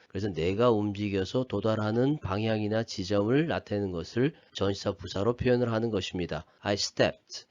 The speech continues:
나는 걸음을 옮겼다. Back, 그러면 뒤로, 이렇게 의미가 되는 것이죠. 그렇다면 뒤로 물러났다라는 의미가 만들어지는 것입니다.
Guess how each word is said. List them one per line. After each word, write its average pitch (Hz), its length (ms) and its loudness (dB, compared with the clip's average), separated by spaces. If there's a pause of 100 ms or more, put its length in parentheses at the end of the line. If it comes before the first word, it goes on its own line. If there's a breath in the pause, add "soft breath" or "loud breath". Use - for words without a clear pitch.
(100)
나는 117 180 0
걸음을 123 720 2
옮겼다. 101 720 0 (100)
Back, 95 300 2 (100)
그러면 104 540 0
뒤로, 120 420 4 (160)
이렇게 113 340 -2
의미가 104 300 0
되는 92 260 -2
것이죠. 101 440 -4 (160 soft breath)
그렇다면 101 560 -2
뒤로 113 580 4
물러났다라는 110 920 2
의미가 98 360 0
만들어지는 104 640 -2
것입니다. 82 540 -4